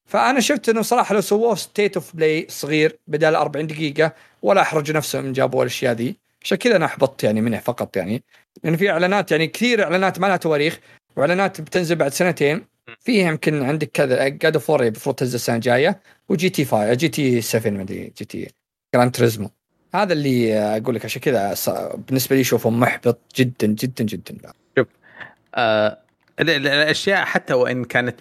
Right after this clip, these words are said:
Speaker 2: بعيدة، يعني ما، ما تفقد بن-، بالنسبة لي أنا، مو ب-،
Speaker 1: أي.
Speaker 2: عكسك أنت. يعني ح-، حتى لو تعلمني عن شيء بعدين، ما يفقد من هيبته بحكم إنه بعيد. يعني ما، حتى ت-،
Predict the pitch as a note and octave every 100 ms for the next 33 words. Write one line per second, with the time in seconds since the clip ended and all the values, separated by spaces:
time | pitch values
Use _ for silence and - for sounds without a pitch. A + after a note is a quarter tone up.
0 | - F#2+ G#2 A2 C3 D#3 _ _ _ _
1 | A2+ G#2 G#2 G#2 G2 A#2+ B2 C3 - -
2 | - G2+ - G#2 G#2+ A2 C3 - C#3 B2+
3 | G2 F#2+ G2+ G2+ F#2+ G2 G2+ G2 - F#2+
4 | G#2 A2 - - - F2+ F#2 G2 G2+ G#2
5 | F#3 - - F3 C#3+ B2+ C3 A2+ G#2+ A2
6 | C3+ G#2+ F#2+ A2+ C#3+ - - - - B2
7 | E3+ E3 - - A#2+ A#2+ C#3 B2+ A2+ G#2
8 | B2+ A2+ G2+ G2+ F#2+ F#2 G2 F#2+ _ -
9 | F#2+ G#2 A#2 A2+ A2 G#2 G#2+ - - D#3+
10 | -